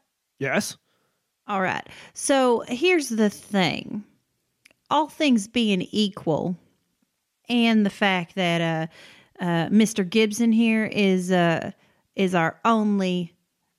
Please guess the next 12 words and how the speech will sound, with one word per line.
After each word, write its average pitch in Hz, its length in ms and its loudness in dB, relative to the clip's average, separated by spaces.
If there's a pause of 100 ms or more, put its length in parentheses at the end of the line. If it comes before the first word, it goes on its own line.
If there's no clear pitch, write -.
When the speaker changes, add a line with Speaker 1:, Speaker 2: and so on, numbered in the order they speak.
(180)
Speaker 2:
medical 190 760 2 (320)
professional, 254 800 -2 (460)
uh, 208 540 0 (200)
giving 311 240 2
him 285 240 4
a 190 100 2
rest 180 640 0
would 180 320 -2
behoove 196 420 2
all 190 300 0
of 160 100 -2
us. - 380 -8